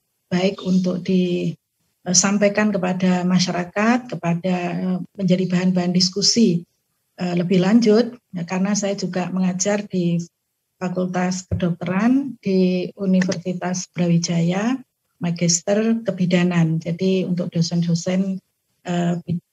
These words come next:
eh, go-, dosen-dosen pada, eh, prodi kebidanan itu, eh, yang kami, eh, ajak diskusi. Nah, kalau dari aspek medis, <clears throat> memang yang tepat sebenarnya dari, eh, tanggapan itu bukan dari saya,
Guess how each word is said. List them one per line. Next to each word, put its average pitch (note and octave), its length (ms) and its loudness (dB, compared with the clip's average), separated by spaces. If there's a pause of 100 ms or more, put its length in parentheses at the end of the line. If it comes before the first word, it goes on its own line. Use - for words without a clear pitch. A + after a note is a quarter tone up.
eh, F3 320 -4
go-, F3 320 4
dosen-dosen F3+ 720 4
pada, E3+ 480 2 (400)
eh, E3+ 160 -2
prodi F3+ 320 -2
kebidanan F3 720 4
itu, F#3+ 480 -8 (160)
eh, E3+ 240 -2
yang E3+ 160 2
kami, F3 560 -4 (160)
eh, E3 240 -6
ajak E3+ 240 -6
diskusi. E3 640 -4 (1300)
Nah, G#3 240 4
kalau G#3+ 240 6
dari G3+ 320 4
aspek F#3+ 480 0
medis, A3 720 4 (320)
<clears throat> A3+ 400 6
memang A3 480 -2 (400)
yang G#3 160 0
tepat G#3 400 -2
sebenarnya F#3+ 480 -6
dari, E3+ 320 -4
eh, F3 560 -12 (160)
tanggapan F3+ 560 -4
itu - 80 -6
bukan F3+ 160 2
dari E3+ 240 6
saya, E3 320 0